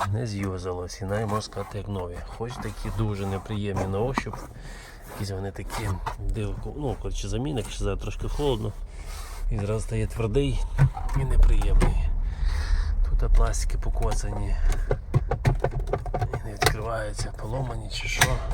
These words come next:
Ну, в общем, отак от тут все. Ніж американський.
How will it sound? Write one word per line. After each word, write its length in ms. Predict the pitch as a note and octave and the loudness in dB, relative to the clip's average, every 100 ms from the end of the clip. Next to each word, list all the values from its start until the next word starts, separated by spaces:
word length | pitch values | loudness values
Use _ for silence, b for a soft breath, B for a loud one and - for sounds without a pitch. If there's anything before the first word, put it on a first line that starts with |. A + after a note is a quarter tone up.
| - | -4
Ну, 180 | - - - - - B B B B B B B B - | -4 -6 -4 -2 -2 B B B B B B B B -10
в 60 | |
общем, 260 | G#2 - - - | -8 -6 -6 -6
отак 420 | - - - - - | -8 -10 -6 -6 -6
от 80 | - | -6
тут 180 | - - | -6 -4
все. 240 | - - - - - - - - - B B B B - - | -4 0 0 0 -12 -12 -10 -8 -10 B B B B -14 -10
Ніж 300 | C#3 A#2 A#2 | -8 -8 -8
американський. 760 | A2 A2 - A2+ G#2+ - G#2 | -8 -10 -10 -8 -8 -8 -10